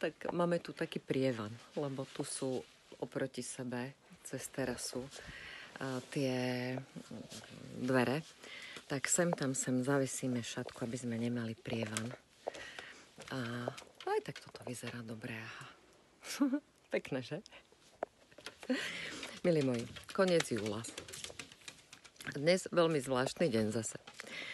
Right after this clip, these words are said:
Vstala som ráno o piatej. Neuveríte, fakt o piatej. Zrazu som sa zobudila a že,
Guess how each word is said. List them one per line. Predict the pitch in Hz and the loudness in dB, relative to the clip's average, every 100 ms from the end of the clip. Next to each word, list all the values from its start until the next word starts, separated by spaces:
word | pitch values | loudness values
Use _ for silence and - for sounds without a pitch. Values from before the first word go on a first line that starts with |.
| - - - | -8 -8 -6
Vstala | - 165 175 185 | 4 8 8 6
som | - 117 | 0 -2
ráno | 110 110 113 110 - | 0 0 0 -4 -6
o | 117 | -4
piatej. | - 123 - 104 101 104 - | 0 0 0 -8 -10 -10 -2
Neuveríte, | 131 - 104 107 85 - - - | 0 2 0 -2 -4 -10 -12 0
fakt | 131 135 - - | 0 0 -4 -10
o | - | -6
piatej. | 104 - - 117 - - - - - - - - - - - - - | -6 -6 -12 -14 -16 -20 -20 -18 -16 -14 -14 -14 -16 -20 -20 -20 -6
Zrazu | 123 147 147 139 | -2 2 2 0
som | - 127 | -4 -4
sa | - | -4
zobudila | 104 208 285 240 214 - | 0 2 6 6 4 0
a | 151 | -4
že, | 135 123 | -6 -6